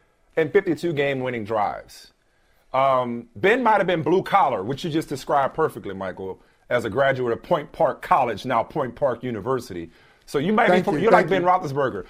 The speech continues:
Speaker 1: You might, you're like Ben Roethlisberger. You might be from Ohio, but you know Pittsburgh, okay?
Speaker 2: Right.
Speaker 1: Um, you know, he might be blue collar, but the thing I loved about Ben, and I, I've known Ben since he was a rookie. I mean, I don't know him now. We, we, we drifted apart, but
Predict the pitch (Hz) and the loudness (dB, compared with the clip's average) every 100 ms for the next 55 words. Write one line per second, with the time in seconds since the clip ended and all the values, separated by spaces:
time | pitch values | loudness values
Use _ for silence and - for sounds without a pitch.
0 | - 147 247 262 220 311 277 208 226 208 | -12 -4 2 2 2 2 4 2 2 2
1 | 175 143 135 90 85 - 156 254 277 226 | 0 0 -2 -2 -8 -10 -2 2 2 2
2 | 240 185 240 254 240 214 233 214 135 117 | 0 -2 0 2 4 2 4 4 4 2
3 | 117 - - 170 - 208 190 175 180 - | 0 -4 -2 -2 0 0 2 2 0 -2
4 | 92 - - _ _ 107 104 107 104 - | -8 -8 -14 _ _ -6 -2 -2 -4 -12
5 | - - 156 156 147 135 127 123 - _ | -20 -2 4 6 6 2 -6 -10 -18 _
6 | _ _ _ _ _ 196 208 165 147 147 | _ _ _ _ _ 0 4 4 4 0
7 | - 220 262 233 226 170 208 202 220 214 | -2 0 2 2 0 0 0 0 2 4
8 | 160 113 113 _ _ 170 170 180 254 220 | 4 0 -4 _ _ -4 -2 -2 0 2
9 | 190 147 139 123 113 147 156 104 90 - | 2 0 0 2 2 0 -2 -2 -6 -18
10 | _ - 190 240 226 269 277 214 160 190 | _ -2 0 2 2 2 4 2 2 0
11 | 180 180 151 - 131 110 175 175 92 85 | -2 -4 -4 -4 -2 0 0 0 -6 -4
12 | - 262 233 170 156 120 120 135 123 170 | 0 2 2 2 0 0 2 2 2 0
13 | 202 165 180 196 123 175 - 127 - 160 | 0 -2 -2 -4 0 0 0 -4 0 0
14 | 117 95 139 131 | 0 2 2 2